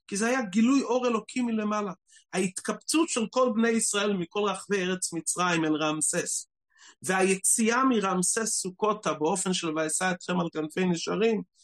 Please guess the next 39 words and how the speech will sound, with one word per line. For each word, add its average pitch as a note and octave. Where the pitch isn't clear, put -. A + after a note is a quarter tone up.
זה -
היה F3+
בנקודת F3
זמן F3+
של D#3+
למעלה D#3+
מהתחלקות, D3+
זה D3+
היה F#3
כהרף F#3
עין, D#3
היה G#3
כזה G#3+
גילוי F#3+
אור G#3
אלוקי F3+
שבא F3+
מצד F#3
הדרגה E3
של F3
אחד, G#3+
הדרגה E3+
שאין A3
שום A3+
אפשרות G3
לחילוקי E3
דעות, D#3+
כלומר G3
רואים A#3+
את A#3+
האור A3+
האלוקי G3+
הוא G#3
שבניסן E3+
נגלה F#3
עליהם F#3
מלך F#3
מלכי E3+
המלכים, F#3